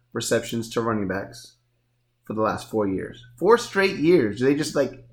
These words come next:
leave the flats open? Like, I don't <laughs> understand what they're doing, but I guess they just commit to let, letting, letting that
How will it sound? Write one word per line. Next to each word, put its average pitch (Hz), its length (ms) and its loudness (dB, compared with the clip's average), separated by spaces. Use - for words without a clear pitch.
leave 143 280 2
the 147 40 -2
flats 143 360 2
open? 180 260 6
Like, 170 140 4
I 139 80 2
don't 190 80 6
<laughs> 202 60 4
understand 180 420 4
what 165 100 2
they're 135 140 4
doing, 131 500 2
but 127 440 6
I 117 80 2
guess 135 180 4
they 151 100 6
just - 340 -2
commit 131 340 2
to 131 60 -2
let, 123 340 4
letting, 127 280 4
letting 127 260 4
that 117 440 -2